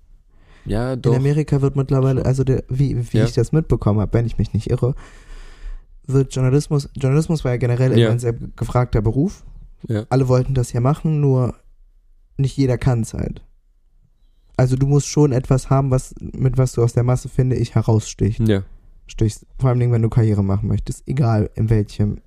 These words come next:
Speaker 2: in welcher Nische in dieser Branche. Ähm, und in Amerika wird's halt mittlerweile noch krasser, weil die, weil es gibt immer m-, im, in immer größeren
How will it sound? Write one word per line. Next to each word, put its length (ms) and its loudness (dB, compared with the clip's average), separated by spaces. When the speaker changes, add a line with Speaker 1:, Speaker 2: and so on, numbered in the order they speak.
Speaker 2:
in 320 0
welcher 280 2
Nische 360 0
in 80 0
dieser 200 0
Branche. 540 0
Ähm, 480 0
und 160 2
in 80 2
Amerika 500 2
wird's 180 -2
halt 140 0
mittlerweile 640 2
noch 380 0
krasser, 680 -2
weil 220 0
die, 80 -10
weil 140 0
es 100 -4
gibt 180 -2
immer 200 4
m-, 180 0
im, 520 0
in 140 0
immer 200 2
größeren 640 0